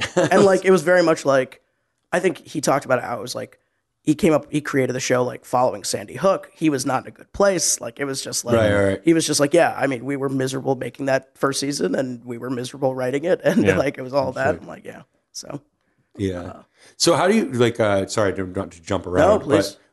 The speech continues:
Speaker 1: but I was also thinking about, and it, you know, it's almost become cliche to, to, to criti-, to critique this, but it's also fair, you know, the sort of, uh,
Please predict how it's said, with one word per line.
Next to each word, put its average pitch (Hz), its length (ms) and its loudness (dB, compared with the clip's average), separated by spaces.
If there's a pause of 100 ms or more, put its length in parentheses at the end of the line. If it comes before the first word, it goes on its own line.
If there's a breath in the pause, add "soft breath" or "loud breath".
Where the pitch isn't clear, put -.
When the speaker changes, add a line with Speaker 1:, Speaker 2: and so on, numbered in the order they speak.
Speaker 1:
but 110 540 0
I - 1120 -20
was 110 80 0
also 151 200 2
thinking 123 320 2
about, 104 300 2
and 110 80 4
it, 135 240 4
you 160 60 6
know, 131 80 6
it's 120 120 0
almost 131 320 2
become 101 380 -2
cliche 104 400 2
to, 92 140 -2
to, 87 420 -6 (180)
to 90 100 -14
criti-, 120 360 -2
to - 80 -16
critique - 420 -6
this, 147 200 2
but 98 120 -2
it's 90 120 -6
also 82 260 -4 (200)
fair, 90 420 -2 (360)
you 98 140 0
know, 92 220 0
the 92 120 -6
sort 107 280 0
of, 98 160 0
uh, 87 380 -6